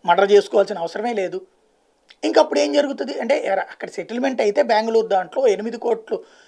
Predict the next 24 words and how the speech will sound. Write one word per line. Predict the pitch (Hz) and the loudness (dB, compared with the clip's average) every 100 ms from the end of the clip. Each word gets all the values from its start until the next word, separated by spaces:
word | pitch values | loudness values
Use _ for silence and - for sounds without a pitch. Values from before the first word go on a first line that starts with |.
| _ | _
వివేకానంద | 190 226 233 233 214 | 4 6 6 2 0
రెడ్డికి | 196 180 | -4 -6
వస్తే | 170 - - 247 - - | -10 -8 -2 -2 -2 -2
ఆ | 170 | 4
డబ్బులు | 226 233 240 269 | 4 4 0 2
లాక్కుని | 196 208 - - 254 427 | 4 2 0 -6 -6 -2
చెయ్యాలి. | 254 180 135 _ _ _ _ _ _ _ _ _ _ - | -2 -2 -8 _ _ _ _ _ _ _ _ _ _ 2
అసలు | 247 294 | 4 4
కథ | 277 | 4
అది | 285 - | 2 2
కదా, | 277 285 262 _ _ _ _ _ _ _ | 0 -2 -6 _ _ _ _ _ _ _
ఆ | 196 | 4
డబ్బుల | 220 269 285 | 6 6 2
కోసం | 285 285 - 294 | 4 4 4 -2
మర్డర్ | 247 262 | -2 -2
చేయాలి | 247 226 156 | -2 -4 -6
కదా, | 143 143 208 - _ - | -10 -10 -12 -14 _ 4
ఆ | 220 | 6
డాక్యుమెంట్లే | 262 277 - 277 269 262 | 6 4 0 -8 -6 -6
కదా | 214 208 | -6 -6
తీసుకెళ్లాల్సింది. | 233 - 208 190 - 175 196 _ _ _ - | -14 -10 -6 -6 -8 -16 -20 _ _ _ -8
అక్కడ | - 294 | -4 -4
సెటిల్మెంటే | 294 247 320 330 320 | -4 -6 -2 0 0
జరగలేదు, | 294 254 240 226 226 | 2 0 2 0 0